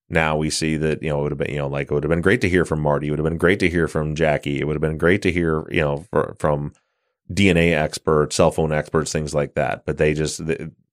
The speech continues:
they felt that the state didn't prove their case, so they didn't put up a defense, really.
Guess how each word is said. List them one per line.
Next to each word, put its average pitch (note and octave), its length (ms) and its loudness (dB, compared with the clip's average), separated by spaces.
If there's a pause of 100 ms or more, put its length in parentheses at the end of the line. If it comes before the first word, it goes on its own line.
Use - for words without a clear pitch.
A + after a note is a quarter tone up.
(160)
they E2 160 4
felt E2+ 320 2
that E2+ 240 2
the F2 100 -2
state F2+ 240 0
didn't E2+ 220 0
prove F2+ 180 -2
their D#2 120 -4
case, A2 300 -4
so D#2 120 -2
they D2 160 -4
didn't D#2 360 -8
put E2 120 -2
up D#2+ 100 -4
a D#2+ 60 -2
defense, A2+ 380 -4
really. C#2 260 -10